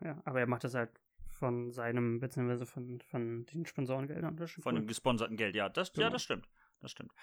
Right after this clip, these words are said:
Speaker 2: Aber ich meine, das
Speaker 1: Oder
Speaker 2: wird ihm li-, sicherlich auch ein bisschen Geld einbringen.
Speaker 1: Ja, klar, auf jeden Fall. Das ist recht so das Größte oder die größte Aktion war, glaub ich, dieses, äh, Team, Team Trees,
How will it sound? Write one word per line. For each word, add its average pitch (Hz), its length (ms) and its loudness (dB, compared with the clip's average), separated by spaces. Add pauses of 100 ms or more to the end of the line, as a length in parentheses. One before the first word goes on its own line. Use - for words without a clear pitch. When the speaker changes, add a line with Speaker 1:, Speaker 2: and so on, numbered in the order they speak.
Speaker 2:
Aber - 120 0
ich 120 100 -2
meine, 143 200 6
das 135 160 6
Speaker 1:
Oder 123 120 6
Speaker 2:
wird 117 140 2
ihm 113 100 2
li-, 110 240 -4
sicherlich 113 360 0
auch 104 100 4
ein 104 60 -4
bisschen 98 200 -6
Geld 95 200 -2
einbringen. 92 400 -8 (100)
Speaker 1:
Ja, 151 280 2
klar, 131 240 -6
auf 135 100 -12
jeden 147 140 -2
Fall. 165 220 -6 (100)
Das 151 140 -6
ist - 80 -8
recht 131 140 -6
so 139 80 -2
das 135 180 -6
Größte 147 440 -2
oder 135 140 0
die 127 80 -6
größte 147 320 0
Aktion 139 640 0
war, 127 280 0
glaub 127 420 -2
ich, 131 180 -6
dieses, 127 340 -8
äh, 123 220 -2
Team, 127 460 -2
Team 135 180 -2
Trees, 127 460 -4